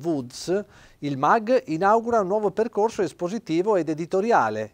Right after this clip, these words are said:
chiamato per continuità con l'esperienza stessa dei musei, Nuovo Sguardi Gardesani, curato dalla storica della fotografia e fotoeditor Giovanna Calvenzi.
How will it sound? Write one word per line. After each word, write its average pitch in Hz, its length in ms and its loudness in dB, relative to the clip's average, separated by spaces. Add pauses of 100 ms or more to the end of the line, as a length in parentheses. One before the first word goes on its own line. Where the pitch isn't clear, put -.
chiamato 143 500 -2
per 117 160 -8
continuità 127 800 -2
con 107 140 -12
l'esperienza 117 560 -6
stessa 139 340 -8
dei 113 180 -8
musei, 143 560 -4 (640)
Nuovo 220 560 0
Sguardi 165 520 0
Gardesani, 180 760 0 (160)
curato 151 400 0
dalla 131 220 -4
storica 131 440 0
della 117 200 -4
fotografia 131 580 -4
e 98 80 -6
fotoeditor 143 840 -2
Giovanna 170 580 -4
Calvenzi. 127 680 -4